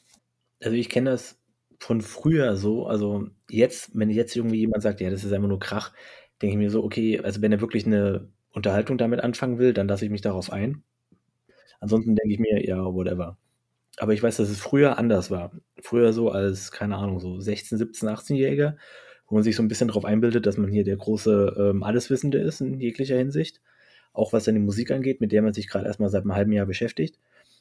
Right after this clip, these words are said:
Man mag zwar schon einiges davon kennen oder sowas halt, aber dann ist es so dieses Ding so, „Ah ja, das mag ich nicht.“ Und dann ist so tatsächlich hier, ähm, das weiß ich, dass bei mir so war. Ich wollte halt wirklich Leute davon so überzeugen.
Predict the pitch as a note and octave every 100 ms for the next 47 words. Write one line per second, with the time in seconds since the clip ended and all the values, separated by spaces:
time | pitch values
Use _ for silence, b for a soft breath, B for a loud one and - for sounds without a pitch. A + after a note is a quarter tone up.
0 | b G2+ G#2 G#2+ - B2 B2+ A#2+ G#2+ B2+
1 | B2+ B2+ A#2+ - G#2+ - C#3+ D#3+ D#3 D3
2 | D3+ D#3 D3+ D3+ G2+ G2+ G#3 - A#2 A#2+
3 | A2+ A2 A2+ A#2+ A#2+ B B B B G#2
4 | A2+ B2+ A2+ A#2 A#2+ G#2 G2 F#2+ F#2+ B2+
5 | A#2 - A2+ A2+ G#2 G#2+ A2+ G#2+ A2+ A2
6 | G#2 G2 G2 G2+ G2+ F#2+ F#2+ - - -
7 | G#2 G#2 G2+ F#2+ - F#2+ G#2 G2 F2+ E2+
8 | E2 F#2+ G#2+ G#2+ G2+ G2+ F#2+ G2 G#2+ A2
9 | G#2+ G#2+ G#2 F#2+ G2 - G2 G2